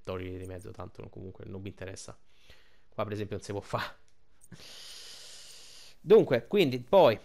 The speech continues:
passiamo avanti. Eh, Quality of Life, ci sono stati aggiornamenti sulle cose delle, mm, nuove art, sugli Wii, eccetera, eccetera. Poi abbiamo, eh, qualche vari bug fixed.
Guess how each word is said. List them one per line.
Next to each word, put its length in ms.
passiamo 300
avanti. 580
Eh, 400
Quality 260
of 120
Life, 440
ci 100
sono 120
stati 460
aggiornamenti 540
sulle 240
cose 180
delle, 720
mm, 160
nuove 460
art, 380
sugli 220
Wii, 360
eccetera, 320
eccetera. 480
Poi 180
abbiamo, 640
eh, 160
qualche 320
vari 300
bug 320
fixed. 640